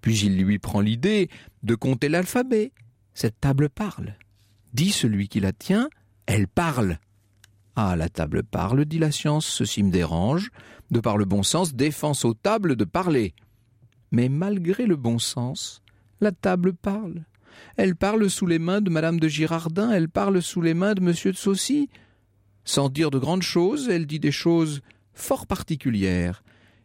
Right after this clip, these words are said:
Et sous les mains de Charles, elle dit des choses sublimes.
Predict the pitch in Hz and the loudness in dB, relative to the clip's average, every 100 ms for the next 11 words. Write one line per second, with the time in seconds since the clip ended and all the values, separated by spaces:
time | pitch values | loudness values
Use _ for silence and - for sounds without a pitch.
0 | _ 120 196 185 151 135 156 170 120 104 | _ 0 2 2 2 2 2 2 2 0
1 | - 190 247 240 - - - - 180 180 | 0 0 0 -2 -4 -20 -10 0 0 2
2 | 196 190 - 202 156 - 127 127 170 123 | 0 0 2 0 -2 -2 -2 2 2 4
3 | 85 80 | 2 0